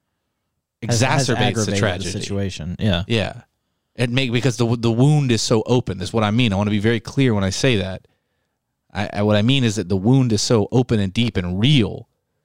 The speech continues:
Speaker 2: in the, the black community in America when it comes to police violence, that that's, that's why it's such a tragedy.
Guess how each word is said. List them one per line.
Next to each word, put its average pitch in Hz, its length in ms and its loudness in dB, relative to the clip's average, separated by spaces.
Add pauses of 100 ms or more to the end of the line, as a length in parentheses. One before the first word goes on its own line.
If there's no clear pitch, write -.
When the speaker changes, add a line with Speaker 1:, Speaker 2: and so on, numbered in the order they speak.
(500)
Speaker 2:
in 104 200 -2
the, 90 300 -2 (200)
the 95 140 -10
black 95 260 -2
community 98 560 -2 (180)
in 95 520 -4
America 104 640 0
when 107 120 -2
it 98 100 -6
comes 123 400 2
to - 100 -8
police 120 360 -2
violence, - 520 -8 (560)
that 98 220 -6
that's, 127 360 -2 (160)
that's 117 400 -4
why 98 320 -4
it's 90 120 -10
such - 160 -8
a 101 60 -14
tragedy. - 560 -6